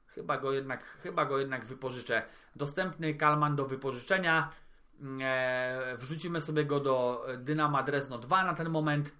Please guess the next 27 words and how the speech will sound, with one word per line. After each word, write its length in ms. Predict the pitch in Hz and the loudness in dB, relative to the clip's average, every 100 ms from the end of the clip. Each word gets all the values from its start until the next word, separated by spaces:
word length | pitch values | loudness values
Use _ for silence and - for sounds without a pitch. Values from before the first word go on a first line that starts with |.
| - - _ - - - _ _ _ | -20 -20 _ -20 -20 -20 _ _ _
No 240 | 165 208 269 | 6 6 6
i 100 | 214 | 0
tutaj, 560 | 240 233 220 214 214 208 | -6 0 4 6 6 6
e, 640 | 175 175 180 180 175 170 | 6 6 4 0 2 2
wahadła 460 | 180 196 208 214 196 | 2 2 4 4 4
będą 360 | 196 190 185 | 2 0 2
rezerwowe, 840 | 185 165 175 175 190 135 117 107 - | 2 2 2 6 6 4 2 2 -2
e, 80 | 131 | -2
jeżeli 460 | 135 143 151 175 175 | 2 4 4 2 0
chodzi 460 | 165 160 160 151 | -2 0 0 0
o 260 | 151 143 143 | 2 2 4
mecz 340 | 151 156 151 | 4 4 2
z 200 | - - | -2 -8
Keln, 440 | - 214 208 196 180 | 4 6 6 2 0
bo 140 | 147 | 0
Cabral 400 | 147 165 160 151 | 2 4 4 4
na 120 | 151 | 4
reprezentacji, 880 | 147 147 147 151 165 220 - 175 165 165 | 2 2 2 2 2 2 0 -4 -2 2
e, 120 | 143 | 0
Fierteflewik 880 | 143 170 - 151 170 151 147 - 139 | 2 0 0 -4 0 2 2 -2 -2
zawieszony 460 | 147 151 151 156 | 0 0 0 0
za 100 | 147 | 0
kartki, 460 | 147 233 233 - 170 | 2 2 2 -2 0
więc 420 | 151 139 143 143 | 4 4 2 -4
zagra 520 | 135 135 151 147 131 | -2 2 4 4 4
Matic 520 | 127 190 196 170 147 - | 4 4 4 0 -6 -2
i, 340 | 135 131 123 | 0 0 -4